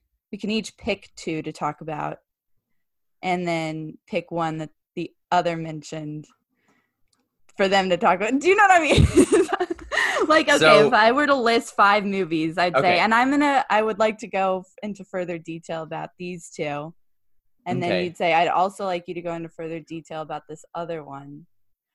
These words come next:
Speaker 1: But that's a very formulaic way to just have a
Speaker 2: Okay.
Speaker 1: conversation. <laughs>
Speaker 2: About the movies we watched.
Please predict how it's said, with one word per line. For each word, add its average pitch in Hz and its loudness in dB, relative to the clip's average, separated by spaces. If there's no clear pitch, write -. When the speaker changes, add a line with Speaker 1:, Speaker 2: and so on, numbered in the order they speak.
Speaker 1:
But 214 0
that's 233 4
a 254 2
very 226 0
formulaic 190 0
way 190 2
to 208 -2
just 196 -14
have 190 2
a - -4
Speaker 2:
Okay. 196 -2
Speaker 1:
conversation. 214 0
<laughs> 139 0
Speaker 2:
About 127 4
the 135 2
movies 117 2
we 107 -4
watched. 90 -6